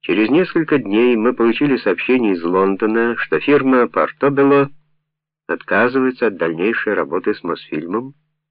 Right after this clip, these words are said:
ибо их не устраивают актеры и сценарий. Сценарий, мол, вообще написан не Войновичем, одним только режиссером. Актеры же не соответствуют ролям.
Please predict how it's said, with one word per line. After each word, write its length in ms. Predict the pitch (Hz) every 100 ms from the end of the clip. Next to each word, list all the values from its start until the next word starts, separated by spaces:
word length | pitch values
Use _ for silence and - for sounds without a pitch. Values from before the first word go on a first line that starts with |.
| _ _ _ -
ибо 240 | 95 123
их 160 | 135 147
не 80 |
устраивают 680 | 135 - 143 156 151 135 117
актеры 600 | 95 - - 104 143 143
и 180 | - 113
сценарий. 760 | - _ 123 117 90 73 - _ -
Сценарий, 480 | - 92 127 165 139
мол, 320 | 113 104 90
вообще 360 | 80 87 - 95
написан 540 | 90 82 85 92 76
не 140 | 76 82
Войновичем, 720 | 82 117 175 165 - 156 156 _ _ _ _ _ _ _ -
одним 340 | 90 135 139
только 340 | 127 127 - 113
режиссером. 760 | 117 117 101 - 92 87 85
Актеры 420 | 95 - 170 160
же 100 | 123
не 140 | 113 95
соответствуют 800 | - 78 92 113 - 104 95 92
ролям. 340 | 85 65